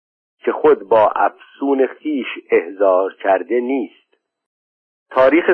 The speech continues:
صنعت و بازرگانی در چند دههٔ اخیر فقط تاریخ طغیان نیروهای تولیدی جدید بر ضد شرایط جدید تولید و بر ضد مناسبات مالکیتی بوده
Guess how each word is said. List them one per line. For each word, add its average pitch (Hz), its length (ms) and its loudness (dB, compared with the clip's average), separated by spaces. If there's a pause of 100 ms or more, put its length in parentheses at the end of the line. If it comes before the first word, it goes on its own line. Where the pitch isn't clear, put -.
صنعت 143 420 2
و 143 100 4
بازرگانی 120 800 4
در 139 220 2 (120)
چند 113 400 0
دههٔ 110 460 2
اخیر 127 640 -6 (200)
فقط 120 340 2 (160)
تاریخ 127 580 0 (160)
طغیان 127 600 2
نیروهای 107 840 0
تولیدی 101 680 -4
جدید 104 680 -6
بر 110 180 0 (160)
ضد 127 360 0 (120)
شرایط 98 560 0
جدید 117 600 -4
تولید 107 600 -6 (720)
و 107 80 2
بر 110 220 2
ضد 143 380 0
مناسبات 120 920 2
مالکیتی 107 1200 -2
بوده 117 560 -2